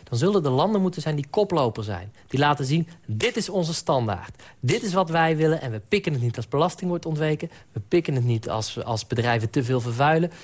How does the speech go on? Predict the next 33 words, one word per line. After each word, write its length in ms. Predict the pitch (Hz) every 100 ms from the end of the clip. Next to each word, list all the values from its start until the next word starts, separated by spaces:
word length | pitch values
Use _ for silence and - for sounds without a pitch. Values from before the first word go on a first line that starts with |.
| -
En 140 | - 113
wij 200 | 147 170
gaan 200 | - 120
deze 280 | 160 160
normen 320 | 160 143 107 101
stellen." 360 | - 107 107
Dan 120 | 131
zul 120 | 147 196
je 140 | 170
zien 200 | 175 208
dat 180 | 190 -
andere 340 | 190 233 180
landen 440 | 170 185 160 139 - - - -
daarop 300 | 151 156 156
gaan 180 | 143 123
volgen 400 | 165 180 - -
en 80 | 139
uiteindelijk 440 | 139 - 196 190
zul 120 | - 151
je 40 |
tot 140 | 143 123
besluitvorming 680 | 117 160 170 - 113 107
komen. 280 | 107 92 113
Dus 120 | 123
de 100 | - -
enige 400 | 190 233 233 180
manier 340 | 175 156 110 - - - -
om 60 | 139
wat 140 | 160
ik 80 | 160
uiteindelijk 500 | 165 - 214 240 226
zou 180 | 226 214
willen. 260 | 185 98